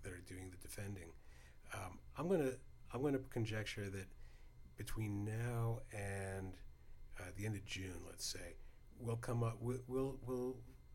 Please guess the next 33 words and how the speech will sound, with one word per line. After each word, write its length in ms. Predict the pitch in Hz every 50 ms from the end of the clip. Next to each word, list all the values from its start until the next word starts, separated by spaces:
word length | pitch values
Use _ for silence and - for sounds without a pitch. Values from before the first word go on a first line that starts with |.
| - -
hear 400 | - - - - 135 127 120 120
about 280 | 113 110 107 107 104 101
at 120 | - - 104
least 320 | 104 104 104 - - -
three 260 | - 117 120 123 123 123
different 400 | 117 110 110 - - - 104 - 101
new, 400 | 104 104 101 101 101 98 98 - - - - - - - - - - - - -
uh, 280 | 98 92 90 90 92 92 - -
D 160 | - 107 110 110
dos 400 | 104 98 98 95 90 - - -
type 340 | - - 104 98 98 - - -
exploits 600 | 101 - - - - 101 98 95 95 - - -
that 160 | - 101 95
are, 280 | 92 87 87 - - - - - - - - - - - - - - - -
uh, 300 | 95 92 90 90 90 87 85 - - - - - - - - - - - - - - -
that 120 | 117 117 104
have 120 | 104 95 -
been 100 | 107 98
discovered, 540 | 92 - - - 110 107 104 98 101 98 -
or 120 | - 113 110
the 80 | 104
potential 480 | 107 - - - 139 139 135 131 - 113
for 180 | 117 - 104 104
exploits 460 | 101 104 - - - 101 95 92 -
for, 300 | - - 101 98 98 - - - - - - - - - - -
for 160 | - - 107
D 240 | 95 101 104 101 95
dos, 340 | 95 95 92 90 - - 101
uh, 80 | 101 101 95 -
against 320 | 104 101 101 98 - - -
U 80 | 92
D 220 | 92 95 92 92 - - - -
P 160 | - 101